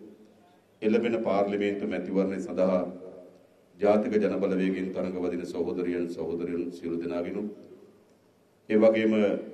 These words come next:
මේ අවස්ථාවට සම්බන්ධ වෙන අපේ නදී කම්මල් වීර සොයුරිය,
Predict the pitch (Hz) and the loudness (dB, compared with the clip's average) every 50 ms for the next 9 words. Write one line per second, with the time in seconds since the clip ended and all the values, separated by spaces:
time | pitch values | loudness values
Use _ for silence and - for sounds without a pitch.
0 | - - - - - - - - - 101 101 98 104 110 110 - - 110 107 107 | -16 -16 -18 -18 -20 -20 -16 -8 -4 0 0 2 4 4 2 2 0 2 2 2
1 | 104 95 98 95 92 92 95 98 92 95 95 95 95 92 92 90 87 87 - 92 | 2 2 0 -2 -4 -2 -2 0 0 0 0 0 0 0 0 -2 -2 -2 -2 -2
2 | 92 87 85 85 85 87 90 87 87 87 87 87 85 85 85 82 82 87 87 87 | -2 0 0 -2 -2 -2 -4 -4 -4 -4 -4 -4 -2 -2 -2 -2 -2 -2 -2 -2
3 | 85 85 - 101 95 98 107 107 107 107 | -2 -2 -2 -2 0 0 0 2 0 0